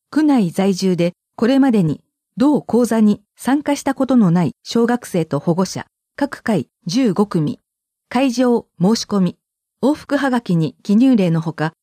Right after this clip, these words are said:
お子さんの氏名、振り仮名、学年、保護者氏名、希望日時、一、二と午前午後の別。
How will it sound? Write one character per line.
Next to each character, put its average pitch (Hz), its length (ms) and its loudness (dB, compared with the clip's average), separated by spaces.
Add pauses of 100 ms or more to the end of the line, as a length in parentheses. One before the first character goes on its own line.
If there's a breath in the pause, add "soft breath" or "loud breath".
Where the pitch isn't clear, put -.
(140)
お 180 100 0
子 294 140 -2
さ 285 160 0
ん 269 80 4
の 262 80 4
氏 262 180 0
名、 170 340 0
振 180 180 -2
り 202 120 2
仮 185 160 0
名、 - 140 -6 (260)
学 214 300 0
年、 190 240 2 (260)
保 190 140 0
護 269 100 0
者 269 140 -2
氏 254 160 0
名、 151 280 0 (220)
希 220 160 -2
望 277 180 2
日 254 280 2
時、 131 160 -10 (240)
一、 247 340 -6
二 240 160 2
と - 240 -4 (100)
午 277 160 -2
前 247 200 2
午 208 120 0
後 208 120 0
の 151 100 -2
別。 - 380 -10